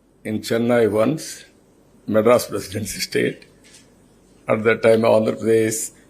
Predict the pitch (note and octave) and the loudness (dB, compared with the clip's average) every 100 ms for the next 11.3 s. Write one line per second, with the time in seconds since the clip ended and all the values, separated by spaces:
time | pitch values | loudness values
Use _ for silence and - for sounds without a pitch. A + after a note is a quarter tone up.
0 | _ - G#2 G#2+ G#2+ G#2+ A#2+ - A2 A2 | _ -4 -2 0 2 2 0 2 2 4
1 | A2+ A2 G#2 A2 - A#2 A#2+ B2+ A#2 A#2 | 2 2 0 0 2 2 4 2 4 2
2 | - - _ _ - G#2+ G#2 A2+ A2+ A2+ | 0 -8 _ _ -2 0 2 0 0 0
3 | A#2 - - G#2+ G#2+ G2 - G#2 G#2+ A2 | -2 -2 2 2 2 -4 -6 -2 2 4
4 | G#2+ G2+ F#2+ G2 - G2+ - G2+ A#2 - | 4 0 -2 -6 -2 -4 -4 -2 0 -2
5 | - - _ _ _ _ _ _ _ - | -8 -20 _ _ _ _ _ _ _ -20
6 | - _ _ _ - _ - - B2+ C#3 | -20 _ _ _ -20 _ -6 2 4 4
7 | D#3 D3 C3 - C3 B2 - C#3 G#3 - | 2 0 -2 0 2 2 0 -4 -4 -10
8 | _ _ _ _ _ _ - A2 A2+ B2 | _ _ _ _ _ _ 0 2 4 4
9 | F#3+ - - _ _ _ _ _ _ - | 2 -8 -18 _ _ _ _ _ _ 0
10 | A2 A2 A#2 A#2 G#2 A2+ G#2+ E2+ F2+ G2+ | 2 4 2 2 2 4 2 0 0 2
11 | A#2+ - | 2 0